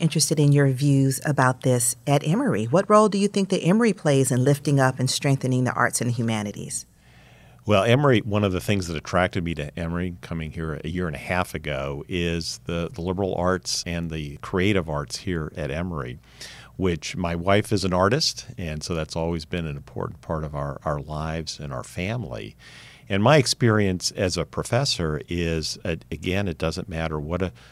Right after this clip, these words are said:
Speaker 2: student is studying. Students learn about themselves through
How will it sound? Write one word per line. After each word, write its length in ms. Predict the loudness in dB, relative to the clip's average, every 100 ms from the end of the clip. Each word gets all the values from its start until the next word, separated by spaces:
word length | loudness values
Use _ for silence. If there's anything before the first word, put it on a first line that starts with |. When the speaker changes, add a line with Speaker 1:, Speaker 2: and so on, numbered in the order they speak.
| -14
Speaker 2:
student 420 | -6 0 0 0
is 100 | -2
studying. 680 | -4 -2 0 0 -2 -6 -12 -10
Students 800 | -10 -6 -2 -2 -2 -4 -6 -10 -12
learn 580 | -8 -4 0 0 -2
about 400 | -4 -2 -2 -2
themselves 840 | -6 -6 -4 -2 -2 -2 -4 -8 -12 -18 -20 -20 -20
through 440 | -6 -2 0 -2